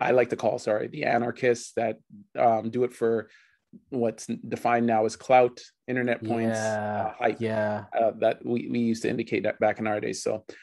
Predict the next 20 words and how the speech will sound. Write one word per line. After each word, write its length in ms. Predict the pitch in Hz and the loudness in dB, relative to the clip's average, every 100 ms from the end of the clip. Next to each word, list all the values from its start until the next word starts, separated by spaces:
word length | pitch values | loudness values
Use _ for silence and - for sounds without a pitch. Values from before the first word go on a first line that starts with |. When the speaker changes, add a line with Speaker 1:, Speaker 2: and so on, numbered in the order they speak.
| - - | -20 0
Speaker 1:
I, 300 | 123 127 131 | 6 6 6
I, 460 | - 135 127 123 123 | 2 4 4 6 4
I'm 100 | 123 | 2
not 240 | 123 120 _ _ _ - 131 | 0 -2 _ _ _ -6 -4
a 80 | |
fan 260 | - 131 127 | 2 2 4
of 80 | 120 | 2
it 60 | |
at 120 | 117 123 | 4 4
all. 180 | 135 | 4
And 120 | 127 117 | 4 0
yes, 240 | 117 - | -2 -4
it 100 | 113 | -6
ha-, 200 | 113 113 | -2 0
it's 140 | 110 - | -2 0
happened 360 | 110 113 104 | -2 -2 -10
here 380 | - 120 120 117 | -4 0 2 2
in 140 | 110 | 0
the, 280 | 110 107 107 | -2 -2 -2
in, 240 | 110 107 | -4 -6